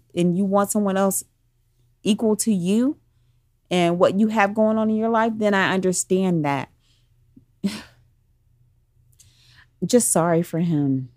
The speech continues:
you know, sorry. But Meg, you are doing your thing, honey. This guy that you're with now, he's fine. Yes, I did say fine.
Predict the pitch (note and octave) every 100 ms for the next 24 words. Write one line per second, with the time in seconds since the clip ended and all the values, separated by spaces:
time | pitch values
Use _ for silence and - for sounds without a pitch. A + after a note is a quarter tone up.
0 | _ E3 D#3+ D#3+ D#3+ D#3+ D#3+ E3 D#3+ D3+
1 | D3+ D3+ - D#3 E3 E3+ E3+ E3+ F3 F3+
2 | F#3+ D3+ D#3 D#3+ E3+ E3+ E3+ E3+ D#3+ E3
3 | E3 D#3+ D3+ D#3 D#3+ _ - _ _ _
4 | _ E3+ F#3 - F#3 F3+ F3 E3+ G3 F#3+
5 | F#3+ G3 G3 G3 G3 G3 - F#3+ - -
6 | F#3+ G3 F#3+ F#3+ G3+ - _ _ _ _
7 | _ _ - F3 F3 F3 F3+ F3 F3 F3+
8 | F3+ - F3 D#3 D3 D#3+